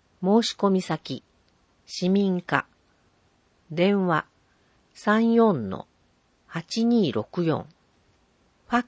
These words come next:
クス、二二の六零一七。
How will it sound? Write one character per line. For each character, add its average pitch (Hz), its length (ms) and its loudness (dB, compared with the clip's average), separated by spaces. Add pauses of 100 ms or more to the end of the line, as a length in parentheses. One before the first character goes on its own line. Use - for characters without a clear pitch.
ク - 120 -14
ス、 - 260 -12 (520)
二 220 320 2
二 220 360 2
の 95 200 -8 (480)
六 185 360 -2
零 190 380 0
一 190 320 -4
七。 127 280 -2